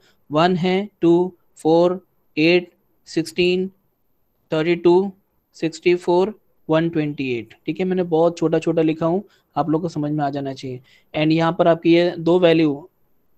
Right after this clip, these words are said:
दो वैल्यू आपकी वन है, इसका मतलब आप दोनों को, इसको ऐड करना है, तो वन ट्वेंटी एट प्लस सिक्सटी फ़ोर becomes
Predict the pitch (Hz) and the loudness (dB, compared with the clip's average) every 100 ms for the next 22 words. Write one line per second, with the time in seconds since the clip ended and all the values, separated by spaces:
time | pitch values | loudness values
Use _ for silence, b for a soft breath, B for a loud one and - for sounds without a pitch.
0 | _ 147 160 180 175 170 175 165 - 160 | _ -4 0 4 4 6 4 2 0 -2
1 | 165 - 147 160 190 175 180 - - 165 | -2 -6 -6 -2 0 0 -2 -4 -6 -4
2 | 156 170 165 160 151 151 156 156 - 160 | -2 -2 0 0 0 -2 0 -4 0 0
3 | 143 143 143 135 127 127 b b - 139 | 2 -2 -4 -6 -10 -14 b b -4 0
4 | 156 170 170 170 180 185 - 160 160 156 | 0 2 0 2 2 0 -2 -2 -4 -2
5 | 170 165 180 170 151 170 196 190 | -2 2 0 0 0 0 -2 -6